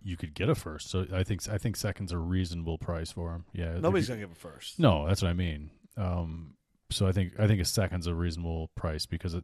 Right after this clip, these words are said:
Speaker 1: a third round draft pick for a guy that's gonna be starting all year, I think is too low. So I think, I think that, you know, lands you solidly in the second round pick, and if it's to the right buyer, second, second and a third, second and a fourth,
Speaker 2: I
Speaker 1: something
Speaker 2: think
Speaker 1: like
Speaker 2: it'd have
Speaker 1: that.
Speaker 2: to be more. Like, I think you're gonna be almost like player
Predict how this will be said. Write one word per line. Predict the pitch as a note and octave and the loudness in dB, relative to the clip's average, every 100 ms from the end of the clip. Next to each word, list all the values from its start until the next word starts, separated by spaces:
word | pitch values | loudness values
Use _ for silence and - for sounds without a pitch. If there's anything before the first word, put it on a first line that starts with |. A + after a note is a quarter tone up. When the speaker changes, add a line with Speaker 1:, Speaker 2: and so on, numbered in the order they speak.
| - | -6
Speaker 1:
a | F#2+ | -6
third | - G#2+ G#2 | 4 6 6
round | G2 F#2 | 4 2
draft | F2+ F#2 - | 2 0 0
pick | F#2+ | -4
for | - F2 D#2+ | -4 -4 -2
a | E2+ | -2
guy | F2+ E2+ | -2 0
that's | E2+ | -2
gonna | - F2 | -4 -4
be | E2+ | -2
starting | - F2 F2+ | -2 0 0
all | F#2 F#2 | 0 0
year, | F#2 F#2+ F2+ - - - - | 2 0 -2 -6 -20 -14 0
I | G2+ | 4
think | F#2+ | 4
is | F2 | 2
too | - F#2 | 4 4
low. | F2+ F2 - - _ | 4 2 -2 -12 _
So | - G#2 | -2 2
I | |
think, | G2 F#2+ | 2 2
I | G#2 | 2
think | G2 F#2 | 2 2
that, | F2+ F#2 - - - - B2+ | 0 -2 -6 -14 -12 -10 -4
you | A#2 | 0
know, | F2 | 0
lands | E2 F2+ F2+ | 2 2 2
you | E2+ | 0
solidly | - F#2 F2+ E2 E2 | 0 2 2 0 -2
in | D#2+ | 0
the | D#2+ D#2+ - - - - - - | -2 -4 -6 -14 -20 -20 -18 -8
second | - B2 G2+ G2+ G2 | 2 4 4 2 2
round | F#2 F#2 F2+ | 2 2 2
pick, | - F2+ - | 4 2 2
and | G2 | 0
if | F#2+ - | 2 2
it's | F2 - | -2 0
to | - | 2
the | F#2 E2+ | 4 4
right | F2 F#2 | 2 0
buyer, | D#2+ F2 A2+ F2+ D#2+ | 0 0 0 0 -4
second, | - E2+ - F2+ - | -4 -6 -6 -8 -4
second | - F#2 F2 | -2 -2 -4
and | D#2+ | -4
a | D#2 | -4
third, | - D#2+ D#2 | -2 -2 0
second | F2 - | -4 -4
and | D#2+ | -8
a | |
fourth, | - E2+ D#2 | -2 0 0
Speaker 2:
I | |
Speaker 1:
something | D#3 A#3+ | 2 2
Speaker 2:
think | |
Speaker 1:
like | A3 | 4
Speaker 2:
it'd | |
have | D#3 | 2
Speaker 1:
that. | - | 2
Speaker 2:
to | |
be | D3+ | 2
more. | C#3 C#3 C#3 G#2+ | 2 2 0 -2
Like, | C3 C#3+ | -2 -2
I | D3+ | 0
think | G3+ | 0
you're | G3 D#3+ | 0 -2
gonna | C#3+ | -2
be | C#3+ | -4
almost | C#3+ C3+ - | -2 -2 -4
like | A#2+ - | -6 -4
player | - A#2+ B2+ C#3+ | -2 -2 -2 -4